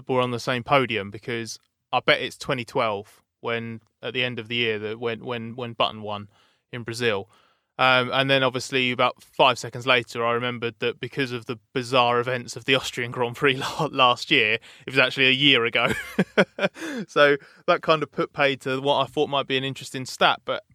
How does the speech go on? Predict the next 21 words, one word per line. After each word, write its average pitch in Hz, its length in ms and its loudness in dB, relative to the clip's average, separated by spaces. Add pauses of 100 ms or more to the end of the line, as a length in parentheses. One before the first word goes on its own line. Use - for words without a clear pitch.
(520)
the, 151 120 -8 (140)
the 147 80 -2
point 175 360 -4
still 139 240 -2
stands 127 500 0
that - 200 -8
these 180 240 -10
two 135 160 -8
teams 127 340 -8
haven't 131 240 0
really 135 260 0
been 113 180 -6
rivals 120 480 2
since 123 320 -10
twenty 120 260 -6
twelve, 117 320 2
have 127 200 -2
they? 104 200 -4
When 117 180 -6
they 117 160 -4
were 117 220 -2